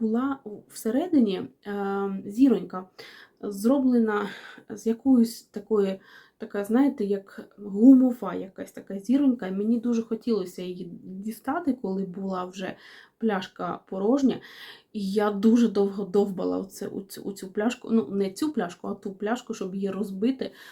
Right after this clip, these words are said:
розтрощити і дістати оту зіроньку. Ви знаєте, тут така, тут таке скло, що просто його так просто не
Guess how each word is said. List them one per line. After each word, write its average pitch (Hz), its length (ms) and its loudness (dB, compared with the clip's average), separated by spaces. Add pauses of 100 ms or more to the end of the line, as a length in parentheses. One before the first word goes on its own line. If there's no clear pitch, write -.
(120)
розтрощити 208 800 -4 (100)
і 185 260 -10
дістати 185 520 -8
оту 196 220 -6
зіроньку. 190 540 -4
Ви 170 100 -16
знаєте, 190 440 -2
тут - 260 -16
така, 196 380 -8 (400)
тут 208 180 -6
таке 196 260 -6
скло, 226 400 -2
що - 160 -8
просто - 580 -6
його 190 400 -4
так 214 260 -14
просто 202 420 -6
не 190 560 -4